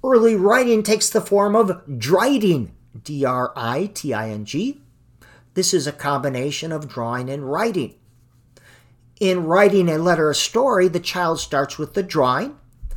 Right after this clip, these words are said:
The teacher asks the child, "Tell me about your story." The teacher then writes what the child says on the picture.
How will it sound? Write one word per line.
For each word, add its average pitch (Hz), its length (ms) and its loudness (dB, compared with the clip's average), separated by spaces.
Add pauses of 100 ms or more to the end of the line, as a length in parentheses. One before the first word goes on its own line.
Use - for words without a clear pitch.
(420)
The 175 80 -6
teacher 175 380 -6
asks 147 400 -6
the 131 100 -8
child, 131 500 -4
"Tell 294 220 -6
me 269 100 -4
about 247 300 -4
your 269 80 -8
story." 247 520 -6 (880)
The 143 80 -14
teacher 175 380 -10
then 139 300 -4
writes 196 400 -6
what 139 140 -10
the 135 80 -12
child 147 480 -6
says 135 340 -6
on 123 240 -8
the 127 80 -16
picture. - 540 -14